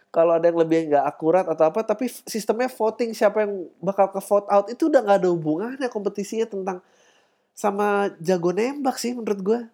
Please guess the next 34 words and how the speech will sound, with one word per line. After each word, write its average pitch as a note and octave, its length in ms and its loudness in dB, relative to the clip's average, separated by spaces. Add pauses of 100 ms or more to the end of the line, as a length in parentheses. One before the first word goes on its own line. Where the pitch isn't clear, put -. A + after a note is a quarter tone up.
(400)
Tapi A3+ 220 -4
kan C#4+ 240 0 (420)
T A#3 160 0
V - 40 -2 (100)
gitu E3+ 340 2
ya, A#3+ 240 2
maksudnya A#3+ 240 -4
kalau A3+ 140 0 (100)
tentang G3+ 220 -2
jago F3+ 180 2
nembak F3+ 320 0
doang, G#3+ 160 0
der, D#3 240 2
der, D3 240 2
der, D3+ 240 2
der, D3 240 0
der, D3+ 220 2
der, D3+ 180 4
mana C#3+ 240 -4
yang D3+ 80 -6
lebih C#3 240 -2
dekat D3+ 80 -10
sama C#3 240 -2
sasaran, D3 400 0
ya C#3+ 160 2
ini, C#3+ 300 -2
ini, C3+ 100 -2
yang B2+ 80 -10
nggak B2+ 320 -2
ini, D#3 160 -2
keluar C#3 320 2
bottom B2 320 0
three, B2+ 240 -2
deh, G3+ 160 -2